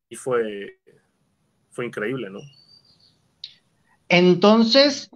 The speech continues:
Speaker 2: regresaste igual en el dos mil seis y, y te, te vas hasta el dos mil diez. Quedaste campeón en el dos mil nueve, si no mal no recuerdo, con el Tuca Ferretti, ¿no?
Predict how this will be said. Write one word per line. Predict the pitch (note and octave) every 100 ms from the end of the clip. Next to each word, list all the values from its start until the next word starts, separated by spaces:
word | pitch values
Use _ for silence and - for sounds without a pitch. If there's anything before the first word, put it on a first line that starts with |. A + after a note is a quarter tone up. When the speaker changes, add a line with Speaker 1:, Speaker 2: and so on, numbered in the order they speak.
| -
Speaker 2:
regresaste | - - - F#3+ F#3+ G3 G#3+ G#3+ B3 A#3
igual | B3 A#3+ B3
en | B3
el | G#3+
dos | F3 E3
mil | F3+ A3+ A#3
seis | - B3+ D#4+ E4 - - _ _ _ _ _
y, | G#3+ G3 F3 G3+ G#3
y | G#3 -
te, | G3+ G3
te | - F#3+
vas | F3+ A3 A3+ -
hasta | A#3 A3+ G#3+
el | F3+
dos | E3 D3
mil | D#3 G#3 A#3+ D#3
diez. | F#3 G3 C#3 - - _ _ _ _
Quedaste | F#3 E3+ G#3 G#3+ C4+
campeón | B3+ G#3+ E3+ G3 A3 C#4 E4 _ _
en | F#3+ F#3
el | F#3+ F3
dos | F3 E3+
mil | G3 A#3+
nueve, | F#3+ G3 A3+ C#4+ D4 _ _
si | - F#3
no | F#3 G#3
mal | A3+ A#3+
no | A#3+
recuerdo, | A#3 A3+ G3 G#3 A3
con | A3
el | F3 C#3
Tuca | F#3 F3+ G#3+
Ferretti, | G#3+ D#3 E3+ E3+ C3
¿no? | C#3 A3+